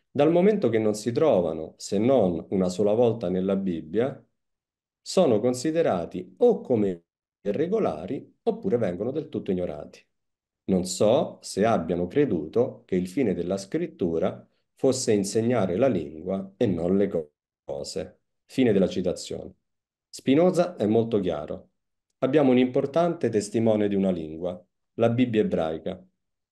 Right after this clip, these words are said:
L'approccio linguistico ad essa determina anche una comprensione dei fini della grammatica e della Bibbia stessa.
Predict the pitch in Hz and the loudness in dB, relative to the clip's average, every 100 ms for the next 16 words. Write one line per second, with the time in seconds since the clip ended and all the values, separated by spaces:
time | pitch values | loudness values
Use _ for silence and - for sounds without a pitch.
0 | _ - 131 123 202 202 147 127 117 110 | _ -2 0 4 2 4 4 4 4 0
1 | 101 _ _ _ 113 110 95 - 92 92 | -6 _ _ _ -6 -6 -4 -6 -2 -4
2 | - - 104 95 - - 107 104 120 135 | -6 -4 0 0 -2 -6 -6 -2 -2 0
3 | 143 127 143 147 120 107 107 107 123 120 | 0 0 0 -2 0 0 0 -2 -4 -4
4 | - 127 104 110 110 135 123 98 95 98 | -2 -2 0 -4 -2 -2 0 0 0 -2
5 | 104 98 82 80 87 - - - 101 101 | -6 -4 -6 -8 -8 -10 -6 -4 0 2
6 | 98 95 90 87 85 - 76 76 - 82 | 2 2 0 0 -4 -8 -10 -10 -12 -12